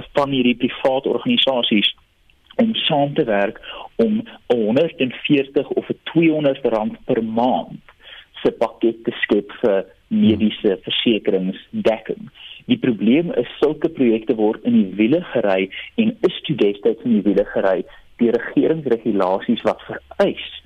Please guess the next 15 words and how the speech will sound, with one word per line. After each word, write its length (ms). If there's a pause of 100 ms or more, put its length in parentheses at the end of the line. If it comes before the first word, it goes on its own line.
(340)
dat 280 (180)
sekere 720 (200)
lyste 840 (380)
van, 400
eh, 200 (120)
faktore 800 (280)
almal 360
gedek 540
moet 420 (140)
word 320
deur 420
enige 340
gegeewe 540 (100)
plan. 260 (300)
Absurditeite 1080